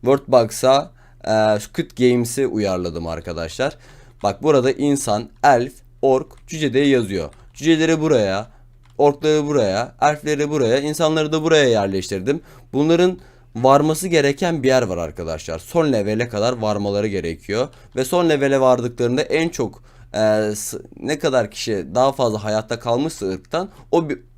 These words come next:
o ırk birinci olacak ve ona sürpriz bir ödül vereceğiz. Zaten onu video sonunda göreceksiniz. Hepsine ellişer tane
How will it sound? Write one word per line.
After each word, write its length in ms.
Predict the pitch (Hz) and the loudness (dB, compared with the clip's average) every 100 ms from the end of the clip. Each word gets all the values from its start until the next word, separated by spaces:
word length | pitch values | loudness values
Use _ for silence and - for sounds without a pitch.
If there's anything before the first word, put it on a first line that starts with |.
| - | 2
o 200 | 165 180 | 6 6
ırk 240 | 180 - | 4 -2
birinci 300 | 107 101 95 | -6 -4 -4
olacak 340 | 95 101 175 170 | -4 -4 -4 0
ve 60 | |
ona 340 | 131 127 156 165 | 2 4 2 0
sürpriz 460 | - - 135 117 | -6 -2 -2 2
bir 60 | 120 | 2
ödül 260 | 113 127 | 2 2
vereceğiz. 340 | 113 92 110 127 | 0 -2 -2 -2
Zaten 280 | 110 101 101 | -2 -2 -4
onu 240 | 101 98 | -4 -4
video 220 | 110 101 | -4 -6
sonunda 300 | 98 98 95 | -6 -6 -4
göreceksiniz. 680 | 85 87 95 113 110 90 120 - - - - - - | -6 -6 -6 -8 -8 -8 -8 -12 -20 -20 -20 -20 -20
Hepsine 680 | - 190 190 - 123 143 - - - | 0 0 0 -2 0 0 -2 -12 0
ellişer 500 | 135 135 139 180 160 | 2 2 2 2 2
tane 400 | 120 95 123 185 | -2 -4 -4 -6